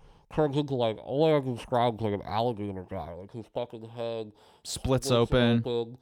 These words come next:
Speaker 1: and, and gets another dude, puts him in his mouth, starts eating him, and fucking crazy shit. Kills that guy, you know, another guy dead.
Speaker 2: He's dead.
Speaker 1: And then they torch him in that amazing shot where it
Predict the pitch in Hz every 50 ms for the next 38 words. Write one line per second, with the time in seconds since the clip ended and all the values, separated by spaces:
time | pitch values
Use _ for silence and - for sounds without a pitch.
0 | _ _ _ _ _ _ _ _ _ - 120 104 _ _ _ - - - _ _
1 | _ _ _ _ - 165 147 123 131 131 - - 170 196 302 311 - - 147 139
2 | 139 139 - - - - _ _ _ _ _ _ _ - - 131 131 143 147 147
3 | 151 139 135 143 143 143 147 143 143 139 _ _ _ _ _ - - 160 147 -
4 | 160 147 147 143 139 123 - 123 123 127 131 131 131 131 139 143 147 147 156 156
5 | - - - - 143 139 135 - - 90 131 135 139 143 139 139 143 139 135 139
6 | 131 127 120 113 117 - - 139 135 123 131 127 113 113 113 - - - _ _
7 | - 131 123 127 127 131 131 127 117 123 123 120 117 - 120 120 117 117 120 -
8 | - - - - - - - - 160 160 156 147 127 127 127 127 123 117 107 101
9 | 98 98 98 101 104 107 113 120 123 113 113 113 113 113 110 120 117 117 117 107
10 | 107 104 104 104 98 107 101 101 104 104 104 104 - - 135 143 151 - - 107
11 | 92 85 85 - - - _ _ _ _ - 127 135 143 156 156 143 - - 156
12 | 143 143 135 - - 156 131 127 123 117 110 110 - _ _ _ _ - - 120
13 | 117 120 117 110 80 - _ - 135 123 117 117 123 123 127 127 120 113 120 117
14 | 110 104 - - 123 110 107 107 107 87 101 104 104 98